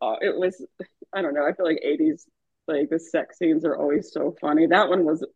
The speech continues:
just the things that, like, they're face to face, you know, he's got her against the wall, but then they have to do some weird, like,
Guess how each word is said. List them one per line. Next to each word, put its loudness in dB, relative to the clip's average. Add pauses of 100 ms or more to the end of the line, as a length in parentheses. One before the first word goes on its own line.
(500)
just 4
the 2
things 0
that, 0
like, 2
they're 2 (800)
face 2
to -2
face, 0
you -2
know, 0
he's 0
got 0
her 2
against -2
the 0
wall, 0
but -4
then -2
they -2
have -6
to -6
do -4
some -16
weird, -4
like, -4